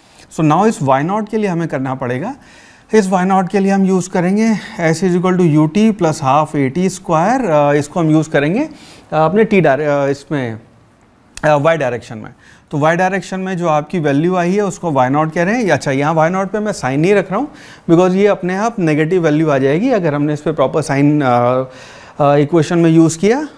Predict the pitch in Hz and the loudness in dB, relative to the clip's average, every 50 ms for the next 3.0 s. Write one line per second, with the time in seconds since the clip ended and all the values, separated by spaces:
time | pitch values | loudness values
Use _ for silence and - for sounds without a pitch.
0 | - - 165 156 156 165 160 160 160 165 160 160 175 156 147 156 185 208 185 147 | -4 -2 -2 -2 0 0 0 0 -2 -2 -4 -4 -2 -2 0 0 0 0 0 -2
1 | 127 131 135 143 135 127 120 120 123 131 180 240 262 226 - 185 151 143 131 120 | -2 -2 -2 -2 -2 -2 -2 -2 -2 -2 0 -2 -2 -2 -2 0 0 0 0 0
2 | - 143 139 139 151 147 143 143 156 151 147 156 175 165 131 127 120 120 175 254 | 0 0 2 2 2 2 2 2 2 2 2 4 2 2 2 2 2 2 2 0